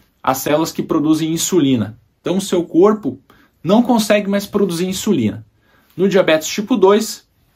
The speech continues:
que é o que eu estava falando, que existem vários fatores, o corpo fica resistente à insulina. Você até tem insulina, só que a insulina não consegue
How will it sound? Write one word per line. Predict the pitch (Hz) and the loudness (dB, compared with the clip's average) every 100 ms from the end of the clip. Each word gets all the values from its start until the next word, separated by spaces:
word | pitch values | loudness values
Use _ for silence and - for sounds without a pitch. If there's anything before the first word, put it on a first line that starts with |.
| _ _ _ _ _ | _ _ _ _ _
que | 107 | -6
é | |
o | 110 | -2
que | 143 | -2
eu | |
estava | 123 139 135 | 0 0 0
falando, | 135 139 123 147 160 | 0 0 0 -2 -4
que | - | -6
existem | 120 - 143 | -6 -4 -4
vários | 120 143 160 - | 0 2 2 -2
fatores, | 165 - 151 175 180 - - _ - - _ | -6 -4 0 0 0 -10 -18 _ -20 -20 _
o | 135 | -8
corpo | 135 175 190 180 | 2 2 2 -4
fica | 208 202 185 | -6 -2 0
resistente | 143 196 202 190 - 196 202 202 | 2 2 0 -4 0 0 2 -2
à | |
insulina. | 190 - 185 131 107 110 - _ _ _ | -4 -2 0 0 -2 -6 -14 _ _ _
Você | 120 - 165 | -6 0 0
até | 165 220 | 2 0
tem | 254 233 233 | 0 0 2
insulina, | 240 - 160 139 170 240 - _ _ _ _ | 2 0 -2 0 0 -4 -6 _ _ _ _
só | - 170 | -8 -6
que | 175 190 | -4 0
a | 190 | 2
insulina | 190 196 185 185 202 | 2 2 2 2 2
não | 196 220 | 2 0
consegue | 214 240 214 - 180 226 208 117 - | 0 -2 -2 0 2 0 -2 -6 -10